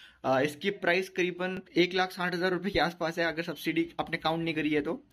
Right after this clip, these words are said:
अ, अगर आप सब्सिडी वगैरह सब count कर दो तो भाई कैश में आपको ये एक लाख पाँच हज़ार something पड़ जाएगा उदयपुर के अंदर।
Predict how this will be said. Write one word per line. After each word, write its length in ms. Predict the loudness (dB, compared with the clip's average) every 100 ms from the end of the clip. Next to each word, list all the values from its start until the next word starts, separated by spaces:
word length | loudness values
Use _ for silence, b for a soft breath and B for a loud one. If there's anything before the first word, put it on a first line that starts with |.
| -6
अ, 120 | -2
अगर 160 | 0 0
आप 80 | 0
सब्सिडी 360 | -4 -2 0
वगैरह 240 | 2 2 0
सब 140 | -2 -2
count 260 | 0 0
कर 140 | -2 -2
दो 320 | 0 -2 -4 B B B -4
तो 80 |
भाई 140 | 2 2
कैश 420 | 2 4 4 0
में 80 | -6
आपको 240 | -6 -6 -4
ये 180 | -4 0
एक 200 | -2 0
लाख 220 | -2 -2
पाँच 180 | -4 -4
हज़ार 180 | -2 -2
something 320 | -2 -6 -6
पड़ 180 | -2 0
जाएगा 420 | 2 2 0 -4 -12 _ _
उदयपुर 360 | 2 4 4 0
के 100 | -4
अंदर। 200 | -6 -8